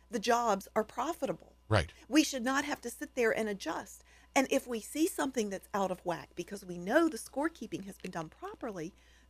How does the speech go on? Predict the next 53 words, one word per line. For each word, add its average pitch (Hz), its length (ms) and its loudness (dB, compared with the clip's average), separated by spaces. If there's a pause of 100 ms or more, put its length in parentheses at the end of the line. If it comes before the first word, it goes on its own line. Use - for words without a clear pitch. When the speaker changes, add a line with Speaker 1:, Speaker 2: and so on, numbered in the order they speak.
Speaker 1:
then 330 300 6
we 240 120 4
dig 208 260 6
down 202 320 4 (100)
into 233 260 4
the 214 100 2
different 202 300 2
reports, - 480 -2
and 202 140 -2
he 254 140 -2
might 226 260 -2
find 175 300 0
out 262 200 6
at - 120 -2
that 339 280 2
point, 165 380 -8 (640)
"Oh 208 160 0
my 196 160 -4
gosh, - 440 -12
this 214 160 -8
supervisor 180 680 -4
is 170 100 -10
so 208 260 -4
overworked. 196 520 -2
He's 247 180 -8
running 208 220 -2
from 185 140 -12
job 185 300 -4
to 165 60 -20
job, 254 400 -4 (320)
and 208 220 0
he's 220 240 -8
not 220 160 4
organized. 220 520 0
He's 208 140 -8
forgetting 214 360 -2
materials, 233 500 -4
and 180 140 -8
so 196 160 -4
he's 226 200 -12
going 208 280 -4
and 170 100 -14
picking 208 300 -14
things 190 240 -8
up. 330 120 -2 (260)
And 247 100 0
when 254 100 2
he's 359 180 -4
not 311 180 -2
there, 359 200 0 (200)
the 277 60 0
guys 320 320 0
aren't 277 220 -2